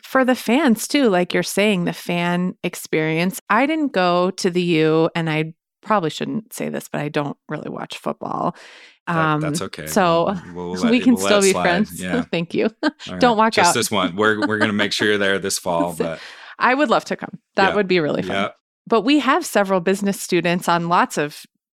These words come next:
Speaker 1: teams here at the U,
Speaker 2: Yep.
Speaker 1: including on the football team, including Clark Phillips the third.
Speaker 2: Yep.
Speaker 1: And I saw that he got some big recognition this season, and I manage our social media accounts, and I put something up about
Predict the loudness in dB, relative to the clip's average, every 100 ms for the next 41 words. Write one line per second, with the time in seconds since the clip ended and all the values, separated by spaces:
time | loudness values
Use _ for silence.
0 | _ -8 -4 -2 -2 -4 -8 -4 -2 -2
1 | -2 0 0 0 0 0 0 -2 -2 -4
2 | -2 -2 -2 -4 -2 -4 -8 -2 -2 2
3 | 0 0 -2 -4 0 0 0 -2 -4 0
4 | 2 2 2 0 -2 -4 -6 _ -6 -2
5 | 0 0 0 -2 -4 -4 -2 -2 0 2
6 | 2 2 0 0 0 0 0 0 -2 -2
7 | -2 2 0 2 -2 -2 -2 -2 -4 -2
8 | -2 -2 -6 -14 -16 _ _ -14 0 4
9 | 6 4 4 2 2 0 -2 -4 -8 _
10 | -2 0 0 0 0 0 0 -2 -2 -2
11 | -2 0 4 4 2 0 0 2 0 -2
12 | -4 -2 -4 0 -2 0 -4 -4 -2 -2
13 | -2 0 0 0 -2